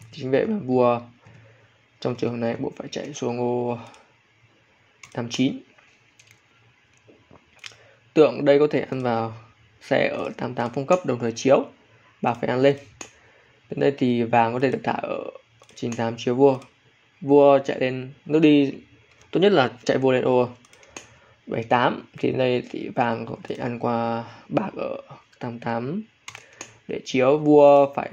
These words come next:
chạy xuống ô sáu chín. Đến đây thì mã có thể được thả ở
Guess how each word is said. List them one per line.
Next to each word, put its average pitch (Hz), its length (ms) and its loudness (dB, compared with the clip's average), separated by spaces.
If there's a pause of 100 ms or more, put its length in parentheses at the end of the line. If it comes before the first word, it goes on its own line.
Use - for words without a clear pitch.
chạy - 480 -8
xuống 131 760 -4
ô 127 400 0
sáu 117 260 -6
chín. 131 340 -4 (2500)
Đến 135 120 0
đây 135 140 6
thì 123 80 0
mã 123 180 0
có 156 80 0
thể 151 60 2
được - 180 -6
thả - 180 -2
ở - 520 -4